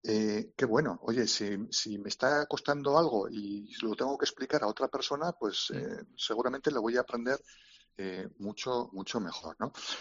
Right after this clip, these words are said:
Speaker 1: Fíjate, fíjate que son pautas que estamos diciendo que son, joder, que son muy lógicas, muy
Speaker 2: Claro.
Speaker 1: lógicas. Pero a veces alguien nos lo tiene que, que recordar,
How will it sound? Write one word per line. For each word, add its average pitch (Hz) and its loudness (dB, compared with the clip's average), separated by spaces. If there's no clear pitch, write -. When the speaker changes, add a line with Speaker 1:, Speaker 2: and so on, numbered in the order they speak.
Speaker 1:
Fíjate, 175 2
fíjate 151 2
que 110 -6
son 120 0
pautas 123 2
que - -8
estamos 110 0
diciendo 117 -2
que - -8
son, 110 -4
joder, 117 -10
que - -6
son 135 -2
muy 151 0
lógicas, 110 2
muy 117 -2
Speaker 2:
Claro. 107 2
Speaker 1:
lógicas. 92 -2
Pero 101 2
a 98 4
veces 170 4
alguien 120 0
nos 104 -2
lo 92 -6
tiene 123 0
que, 107 0
que 98 -4
recordar, 92 -2